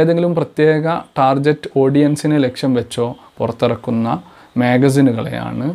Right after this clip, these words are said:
special interested magazines എന്ന് വിളിക്കുന്നത്. special interested മാഗസിനിലെ വളരെ പ്രധാനപ്പെട്ട ചില ഏരിയകൾ നമുക്ക് പരിശോധിക്കാം.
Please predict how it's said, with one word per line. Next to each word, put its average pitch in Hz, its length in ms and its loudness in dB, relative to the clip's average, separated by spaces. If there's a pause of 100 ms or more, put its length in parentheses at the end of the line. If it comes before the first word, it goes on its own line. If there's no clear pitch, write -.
(760)
special 165 380 2 (140)
interested 120 520 -2 (180)
magazines 120 600 -4 (180)
എന്ന് 113 160 -2
വിളിക്കുന്നത്. 117 420 -10 (880)
special 165 380 2
interested 175 520 0
മാഗസിനിലെ 127 600 -2 (340)
വളരെ 165 260 4
പ്രധാനപ്പെട്ട 135 560 2 (180)
ചില 123 120 -4 (180)
ഏരിയകൾ 117 280 -2 (100)
നമുക്ക് 117 240 -6
പരിശോധിക്കാം. 117 540 -6